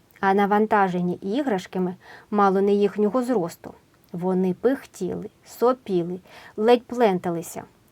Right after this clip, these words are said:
але розставатися з подарунками ніяк не хотіли. На ту відстань, яку Урфін долав за дві хвилини, їм треба було зо двадцять.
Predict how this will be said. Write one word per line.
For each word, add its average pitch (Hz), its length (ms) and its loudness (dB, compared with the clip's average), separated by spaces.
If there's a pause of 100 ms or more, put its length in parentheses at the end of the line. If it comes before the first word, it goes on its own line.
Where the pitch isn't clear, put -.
але 185 300 2
розставатися 180 760 -2
з - 60 -14
подарунками 180 840 -4 (220)
ніяк 214 500 0
не 190 100 -6
хотіли. 180 460 -12 (1300)
На 226 160 4
ту 392 200 4
відстань, 262 440 -2
яку 202 340 0
Урфін 240 600 -2
долав 196 340 2
за 190 160 -4
дві 190 180 -4
хвилини, 190 640 -2 (320)
їм 247 400 2
треба 311 300 4
було 240 280 0
зо 185 160 -2
двадцять. 175 640 -12